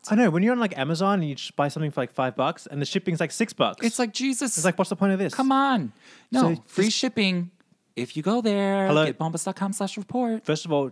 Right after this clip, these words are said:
Speaker 1: new socks. It's hard to find good socks in the city.
Speaker 2: It re-, I'm telling you, you will love these socks.
Speaker 1: Free shipping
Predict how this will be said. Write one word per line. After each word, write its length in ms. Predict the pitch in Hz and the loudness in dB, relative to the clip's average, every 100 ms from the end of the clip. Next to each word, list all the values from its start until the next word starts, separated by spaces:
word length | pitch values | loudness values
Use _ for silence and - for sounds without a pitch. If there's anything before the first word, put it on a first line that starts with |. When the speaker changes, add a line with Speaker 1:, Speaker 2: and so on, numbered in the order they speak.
| - | -6
Speaker 1:
new 160 | 123 | -8
socks. 480 | 156 120 107 - - - | -2 0 0 -2 -16 -10
It's 80 | - | -4
hard 160 | 147 | -4
to 40 | 185 | -2
find 220 | 180 147 | -2 -2
good 140 | 131 | -4
socks 280 | - 120 - | -4 -8 -8
in 60 | 113 | -12
the 60 | |
city. 240 | 101 98 95 | -8 -8 -4
Speaker 2:
It 160 | 135 | -6
re-, 140 | 135 143 | -4 -4
I'm 160 | 135 143 | -4 -4
telling 360 | - 196 196 | -2 0 0
you, 560 | 185 190 185 180 - - _ _ _ _ - | 0 0 0 -2 -6 -18 _ _ _ _ -20
you 240 | 127 143 | -6 -2
will 160 | 165 185 | 2 2
love 200 | 147 131 | 2 -2
these 160 | 127 - | -4 -4
socks. 380 | 98 - - - | -8 -10 -8 0
Speaker 1:
Free 160 | 139 | 2
shipping 540 | 196 147 135 110 107 | 2 0 0 -2 -4